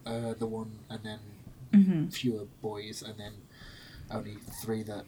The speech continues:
Speaker 1: actually grew into prominence, I believe
Speaker 2: Yeah,
Speaker 1: is
Speaker 2: I mean, percentage-wise, he's pretty fifty-fifty. I'm just, I'm looking at the breakdown, but the, the
Speaker 1: Yeah.
Speaker 2: thing is, of the ones that survived,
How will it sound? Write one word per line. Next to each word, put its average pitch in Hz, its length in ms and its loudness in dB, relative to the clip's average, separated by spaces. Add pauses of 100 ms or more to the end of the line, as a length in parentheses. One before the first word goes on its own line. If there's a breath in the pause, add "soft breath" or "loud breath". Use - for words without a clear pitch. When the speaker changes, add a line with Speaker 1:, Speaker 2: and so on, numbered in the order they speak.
Speaker 1:
actually 104 320 -10
grew 98 240 -8
into 98 240 -12 (160)
prominence, 101 640 -14 (160 loud breath)
I - 40 -14
believe - 220 -10
Speaker 2:
Yeah, 226 260 8
Speaker 1:
is - 60 -14
Speaker 2:
I 277 80 10
mean, 285 340 12
percentage-wise, 190 1400 6 (100)
he's - 240 0
pretty 202 340 4
fifty-fifty. 175 880 4 (640 loud breath)
I'm 160 140 4
just, 160 180 4
I'm 156 160 6
looking 156 260 6
at 143 120 4
the - 60 2
breakdown, 143 680 6 (160)
but 185 360 4 (340 loud breath)
the, 175 80 6
the 131 120 2
Speaker 1:
Yeah. 190 160 10
Speaker 2:
thing 226 220 12
is, 190 160 12
of - 140 6
the 202 100 10
ones 190 220 12
that 185 180 8
survived, 151 1120 4